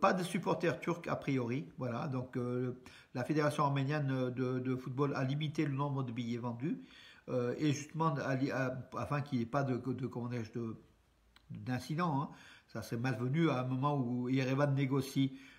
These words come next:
euh, des accords diplomatiques avec Ankara. Euh, voilà mes amis où on en est aujourd'hui. Et puis, et puis les championnats de, de, d'Europe de lutte gréco-romaine des U vingt-trois, des moins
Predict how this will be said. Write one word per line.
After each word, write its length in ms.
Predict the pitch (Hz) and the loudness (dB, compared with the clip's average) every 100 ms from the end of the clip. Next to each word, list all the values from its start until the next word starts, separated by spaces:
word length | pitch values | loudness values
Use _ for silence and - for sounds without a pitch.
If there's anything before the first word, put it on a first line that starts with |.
| _ | _
euh, 140 | 127 123 | -4 -2
des 220 | 127 127 | 0 0
accords 240 | 123 135 | 0 0
diplomatiques 600 | 123 117 131 127 147 135 | 0 0 0 0 0 0
avec 320 | 135 127 127 | 0 0 0
Ankara. 560 | 135 110 123 120 151 - - - - - - | -2 -2 0 2 2 0 -10 -20 -20 -14 -2
Euh, 800 | 131 127 127 127 123 123 123 120 120 | 2 2 4 4 2 2 -2 -6 0
voilà 300 | 143 147 131 | 4 4 4
mes 180 | 123 123 | 0 -2
amis 220 | 120 120 | -2 -4
où 220 | 127 123 | -2 -2
on 60 | 123 | -2
en 140 | 117 | -2
est 80 | 123 | -2
aujourd'hui. 400 | 123 117 107 117 | -2 -4 -4 -4
Et 40 | |
puis, 220 | 113 202 185 | -2 2 2
et 60 | |
puis 420 | - 165 139 - - - _ | 2 2 2 -2 -12 -20 _
les 140 | 127 127 | -4 -2
championnats 540 | - 165 170 160 170 | 0 0 0 2 2
de, 200 | 147 135 | 2 0
de, 140 | 127 127 107 | 0 -2 -2
d'Europe 400 | 117 151 151 151 - - - - | 0 2 2 -2 -12 -20 -20 0
de 80 | 131 | 2
lutte 340 | 170 170 - | 2 -2 -10
gréco-romaine 720 | 120 156 165 151 135 139 147 | -2 0 2 2 2 2 0
des 300 | 127 127 - - | 2 0 0 0
U 200 | 202 202 | 0 0
vingt-trois, 380 | 135 143 - 151 | -2 -2 2 2
des 100 | 135 | 2
moins 220 | 127 190 | 2 0